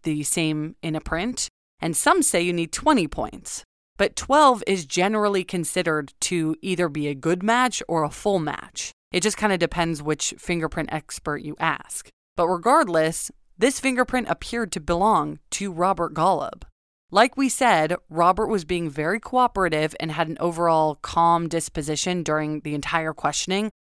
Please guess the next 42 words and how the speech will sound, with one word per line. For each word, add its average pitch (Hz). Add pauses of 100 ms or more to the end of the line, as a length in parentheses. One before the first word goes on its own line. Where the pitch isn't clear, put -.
which 190
lasted 165
for -
hours. - (360)
When 208
he 220
was 247
asked 190
to 180
take 165
a 151
polygraph, 156
he 180
agreed, 185 (320)
but 196
the 202
test -
came 240
out 214
inconclusive 160
because 180
he -
had 226
moved 175
around 156
a 160
bit 190
during 147
the 139
test. - (360)
Despite 262
the 330
fact 240
that 170
he 202
really 180
didn't 165
seem 220
like 254
he 208
was 170
lying, 160